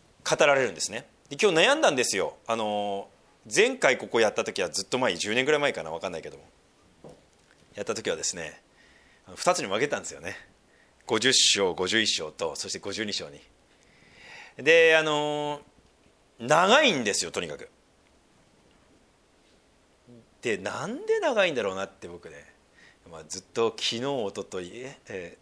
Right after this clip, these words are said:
いや、そうだね、準備した時に思ったんですけど、神様に語られたのは、「そこまでしないと、本当にあなたは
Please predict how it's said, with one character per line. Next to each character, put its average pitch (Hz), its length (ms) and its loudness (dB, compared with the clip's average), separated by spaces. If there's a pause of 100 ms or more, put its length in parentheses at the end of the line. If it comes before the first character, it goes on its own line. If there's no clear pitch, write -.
い 95 40 -8
や、 82 140 -12 (380)
そ - 140 -4
う 98 40 -4
だ 87 40 -12
ね、 87 160 -14 (260)
準 165 180 -2
備 123 100 -6
し - 40 2
た 107 120 2
時 85 140 -12
に 87 60 -12
思 101 140 -8
っ 123 60 -8
た 92 100 -12
ん 82 60 -14
で 78 80 -16
す - 80 -10
け 82 60 -16
ど、 78 180 -14 (160)
神 151 180 -4
様 117 160 -4
に 87 60 -12
語 90 80 -8
ら 90 160 -2
れ 87 60 -4
た 87 100 -10
の 73 100 -16
は、 80 180 -14 (720)
「そ - 220 -4
こ 120 160 -2
ま 107 140 0
で 87 120 -8
し - 160 0
な 117 160 -8
い 120 100 -6
と、 98 220 -12 (540)
本 107 360 -4
当 95 180 -6
に 98 140 -4
あ 95 80 -6
な 101 120 0
た 92 160 -6
は 98 300 -2